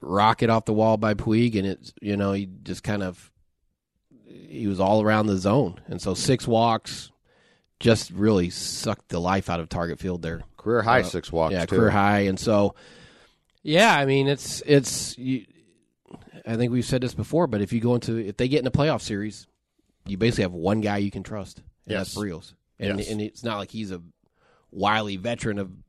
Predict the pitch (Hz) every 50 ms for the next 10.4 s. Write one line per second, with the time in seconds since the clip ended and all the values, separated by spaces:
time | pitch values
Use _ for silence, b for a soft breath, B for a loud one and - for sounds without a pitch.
0 | _ _ - 104 98 - - 127 135 131 107 - 95 87 - - 98 87 92 101
1 | 104 - - - _ _ _ _ _ - 101 95 95 90 92 101 104 98 - -
2 | - 95 101 95 - - 92 92 95 101 92 90 87 87 78 95 98 87 _ _
3 | - 170 165 - - - - 139 127 110 117 104 92 95 90 87 - 92 104 104
4 | 92 92 - 101 95 87 104 104 92 87 87 87 - - 92 87 87 98 80 -
5 | - - 95 90 87 90 90 85 85 85 87 101 - 95 101 104 - 90 85 101
6 | 120 95 76 69 92 87 - 117 117 101 107 98 104 101 98 - - 98 87 -
7 | 98 98 104 95 85 85 101 - - 78 - - - - - - 127 120 120 120
8 | 107 110 113 113 110 110 - _ - 107 107 107 104 107 110 110 117 131 120 101
9 | 87 - _ _ _ _ _ _ _ _ _ _ _ _ _ _ _ _ _ _
10 | _ _ _ - 101 98 107 113